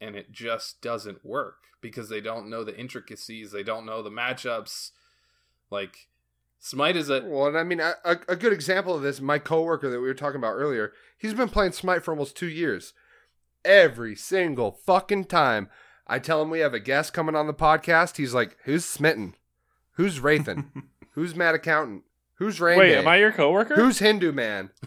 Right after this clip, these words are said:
Speaker 1: <laughs>
Speaker 2: No, you're better than my coworker.
Speaker 1: That's,
Speaker 3: I needed
Speaker 1: that's
Speaker 3: to go to
Speaker 1: a,
Speaker 3: H R X
Speaker 1: that's,
Speaker 3: to get that exposure.
Speaker 1: that's the
Speaker 2: Right.
Speaker 1: majority of players, though, and that's okay. Like, if that's what you,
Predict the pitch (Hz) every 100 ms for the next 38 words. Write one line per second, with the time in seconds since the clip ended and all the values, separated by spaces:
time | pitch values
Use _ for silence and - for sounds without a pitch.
0 | - 247 - - 302 277 302 302 285 -
1 | 247 165 156 147 202 262 - - 147 202
2 | 254 196 240 254 175 156 143 127 139 123
3 | 110 95 87 90 92 - _ _ _ _
4 | _ _ _ _ _ 156 208 143 139 170
5 | 254 - - 131 - 120 233 262 - -
6 | 104 107 95 95 - 101 95 - - _
7 | _ _ _ _ _ _ _ _ _ _
8 | _ 156 220 - 285 262 208 113 151 202
9 | 262 202 151 143 160 160 151 143 - _
10 | - 170 285 269 107 - 92 - - 247
11 | 311 311 285 - 190 - - - 170 185
12 | 160 202 285 - 220 240 196 202 226 220